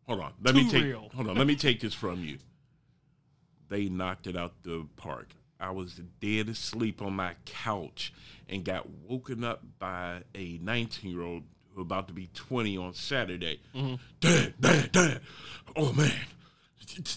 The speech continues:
Speaker 1: Oh, my God, Dad."
Speaker 2: <laughs>
Speaker 1: I'm like, "Man, if you don't get away from me about some racing game."
Speaker 2: But then you seen it.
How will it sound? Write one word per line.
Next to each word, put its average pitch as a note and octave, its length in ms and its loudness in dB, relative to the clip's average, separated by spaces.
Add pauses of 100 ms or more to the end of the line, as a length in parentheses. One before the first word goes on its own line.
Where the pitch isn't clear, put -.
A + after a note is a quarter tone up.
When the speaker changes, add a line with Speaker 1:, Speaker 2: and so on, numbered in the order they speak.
Speaker 1:
Oh, G3+ 120 8
my E3+ 120 6
God, C#3+ 360 8
Dad." F#3 400 8 (540)
Speaker 2:
<laughs> - 680 -4
Speaker 1:
I'm F3 160 -2
like, F2+ 160 -4
"Man, G#2+ 160 -2
if A2 140 -2
you B2+ 80 2
don't G2+ 180 -2
get G#2+ 140 0
away A#2 220 2
from A2+ 180 -2
me A2+ 80 4
about A2+ 320 -2
some G#2 300 -2
racing A#2 420 0
game." A#2 380 -4 (500)
Speaker 2:
But C#3 140 -6
then C3+ 100 -2
you B2 140 -4
seen E3+ 280 0
it. A2+ 120 -8